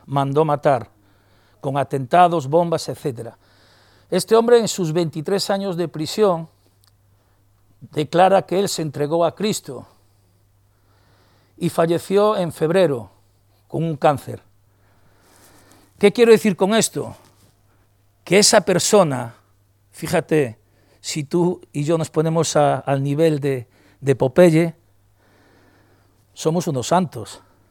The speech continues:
¿no? Pues yo no maté a nadie nunca. Y él dice que doscientas cincuenta personas, dice, yo en ese momento que estaba matando a la gente, que era el sicario, el jefe de los sicarios de,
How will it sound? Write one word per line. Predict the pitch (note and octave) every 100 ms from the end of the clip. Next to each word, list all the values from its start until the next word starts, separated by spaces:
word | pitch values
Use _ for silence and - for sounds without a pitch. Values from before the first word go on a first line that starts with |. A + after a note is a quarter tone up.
| _ _ _ _ _ _ _ _ _ -
¿no? | C3+ G#3+
Pues | - B2
yo | C3
no | E3
maté | F#3 C#3+ B2+
a |
nadie | D#3 F3+ C#3
nunca. | C#3+ B2 G2+ G2+ _ _ _ _ _ _ _ _ _ _
Y | - D#3
él | G#3+ -
dice | C#3 G3+ - A3+
que | G3 E3+ C#3+ A#2 - _
doscientas | B2+ E3 - F#3 G#3+ G3 E3+
cincuenta | D#3+ E3+ F3 E3
personas, | C3 D#3+ D3
dice, | D#3+ D3+
yo | D#3 G#3+ G#3+ - - - - _
en | - D3+
ese | G3 - A3
momento | G3 F#3 G#3 F#3 - C#3
que | C3+
estaba | - D#3+
matando | F3+ F3 F3 E3+
a | D3
la | C#3
gente, | F#3 F3 C#3 D3+ D3 _ _ _ _ _
que | - C3
era | D3+ D#3 D3 C3 - _ _ -
el | C#3+ C3+
sicario, | - C3 E3 D#3+ C#3+ A#2+ A2 _ _ _
el | C3+ C3
jefe | E3+ D#3
de | E3
los | D#3
sicarios | - C3+ D#3+ D3+ C3
de, | B2+ A#2+